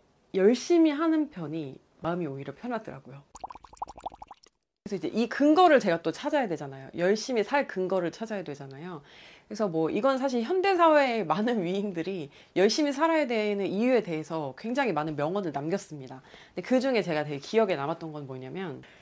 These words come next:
"아무것도 하지 않으면 의심과 공포가 생긴다. 행동하면 자신감과 용기가 생긴다.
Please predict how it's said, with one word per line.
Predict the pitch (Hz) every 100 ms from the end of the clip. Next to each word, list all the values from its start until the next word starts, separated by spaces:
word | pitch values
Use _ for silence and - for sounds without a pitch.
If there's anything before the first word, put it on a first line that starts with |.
| - _
"아무것도 | - 208 294 330 320
하지 | 285 302 254
않으면 | 175 170 190 175 -
의심과 | 202 226 277 247 196
공포가 | 220 220 262 208
생긴다. | 185 220 202 170 139 143 139 _ _ _ _ _ _ -
행동하면 | 359 359 359 294 220 269 320 311
자신감과 | - 202 233 247 202 196 254
용기가 | 185 196 220 208
생긴다. | 202 202 165 139 139